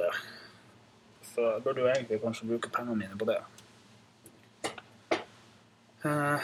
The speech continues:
jeg vet ikke hvor mye jeg har sagt det nå om, eh, jeg har ikke noe manus eller noe, jeg sitter bare og josser egentlig. Det er, det er noe sånn det blir, som regel. Ehm, det siste tida så har jeg brukt, altså,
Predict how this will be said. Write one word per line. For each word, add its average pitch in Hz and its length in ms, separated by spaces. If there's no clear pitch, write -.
jeg 165 80
vet 180 80
ikke 175 140
hvor 170 60
mye 165 100
jeg 147 80
har - 60
sagt 202 280
det 123 80
nå 143 140
om, 110 200
eh, 107 120
jeg 123 120
har 170 120
ikke 120 140
noe 107 120
manus 131 460
eller 110 160
noe, 110 160
jeg 117 160
sitter 143 240
bare 107 240
og 113 80
josser 98 320
egentlig. 92 340
Det - 80
er, 120 100
det 117 80
er 113 80
noe 107 120
sånn 113 220
det 92 140
blir, 101 260
som 98 240
regel. 90 320
Ehm, 107 520
det 101 100
siste - 420
tida 110 260
så 113 160
har 123 140
jeg 110 160
brukt, - 520
altså, 113 220